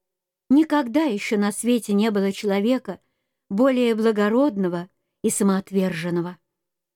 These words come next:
Он любил тебя больше себя. Чтобы избавить тебя от страданий, он пожертвовал собственным счастьем». И она рассказала ей случай,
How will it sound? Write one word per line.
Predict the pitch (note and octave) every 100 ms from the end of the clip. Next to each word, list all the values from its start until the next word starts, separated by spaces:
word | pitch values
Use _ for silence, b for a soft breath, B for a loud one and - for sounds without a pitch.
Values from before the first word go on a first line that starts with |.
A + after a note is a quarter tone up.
| _ -
Он | G3
любил | F#3+ G3 G3 G3+
тебя | - A3 F#3+ F#3+
больше | E3+ F#3+ C#4 - - A#3
себя. | - G#3 F#3 E3 _ _ _ _ _ _ _ _ _ -
Чтобы | - D4+ B3+ C4+
избавить | A3+ A3+ C4+ A#3 G#3+
тебя | - A3 B3
от | G#3+
страданий, | - A3 G#3+ G#3+ A3 F3+ F3 _ _ _ _ _ _
он | G3+ A#3
пожертвовал | A3+ A#3 A3+ C#4+ C4 B3+ B3+ B3+
собственным | A#3 - C#4+ D4 - B3+ C4 C4
счастьем». | - C4 A#3+ G#3+ - F#3+ F3 F#3 _ _ _ _ _ _ _ _ _ _
И | G#3
она | F3 F3 F#3 C#4
рассказала | C4 - G3+ F#3 F3+ A#3+ A3+
ей | G#3 A3+ G#3+
случай, | - A#3 A3+ G3 - E3+ D#3+